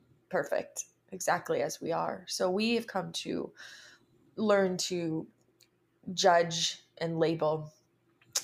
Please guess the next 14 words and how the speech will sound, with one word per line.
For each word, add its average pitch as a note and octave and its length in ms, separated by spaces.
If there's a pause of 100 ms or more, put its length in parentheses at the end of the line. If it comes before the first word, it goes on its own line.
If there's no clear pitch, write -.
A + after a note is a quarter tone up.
(160)
uh, D3+ 380 (460)
people, E3+ 600
things, D#3+ 420
situations, E3 880
life, D#3 360
each D#3 200
other, E3 360
ourselves D#3 600
as - 380 (380)
flawed. D#3+ 680 (640)
We E3 120
judge D#3+ 600
good, E3 260
wrong, D#3+ 480